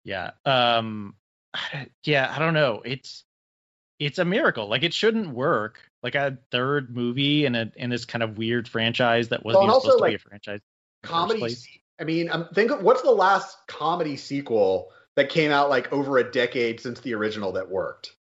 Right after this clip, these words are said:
Speaker 1: Yeah, I can't think of any.
Speaker 2: Like, Bad Santa Two is bad. Zoolander Two is bad. Anchorman Two is okay. But
Speaker 1: The Wet Hot American T V show, Wet Hot American Summer T V show was pretty okay.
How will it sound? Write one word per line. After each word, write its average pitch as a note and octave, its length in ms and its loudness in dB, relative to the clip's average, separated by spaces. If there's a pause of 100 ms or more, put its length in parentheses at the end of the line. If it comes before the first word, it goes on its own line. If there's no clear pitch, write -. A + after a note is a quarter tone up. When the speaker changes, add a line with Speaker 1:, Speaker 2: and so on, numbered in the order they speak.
(140)
Speaker 1:
Yeah, G2+ 260 0 (320)
I G#2+ 160 -8 (160)
can't G#2+ 240 -8 (180)
think A2 140 -8
of G#2 100 -8
any. D3+ 140 4
Speaker 2:
Like, - 100 -4
Bad F#3 260 2
Santa D#3+ 380 -2
Two D#3+ 240 -4
is D#3 120 -4
bad. D3 520 -4
Zoolander C#3+ 460 -2
Two A#2+ 240 -6
is B2+ 100 -4
bad. B2 600 0 (1200)
Anchorman E3 440 4
Two D#3+ 260 0
is B2 280 -4
okay. A#2+ 1300 0 (720)
But A2 180 6
Speaker 1:
The D#3 60 6
Wet G3 160 4
Hot A3+ 160 4
American E3+ 420 2
T C#3 180 -6
V C3 180 -4
show, A2+ 560 -4
Wet C3+ 120 -2
Hot C#3 120 2
American B2 280 -4
Summer A#2 200 -10
T G#2+ 140 -12
V G#2+ 120 -10
show G2+ 160 -10
was F#2+ 160 -14
pretty F2+ 300 -14
okay. F2+ 420 -14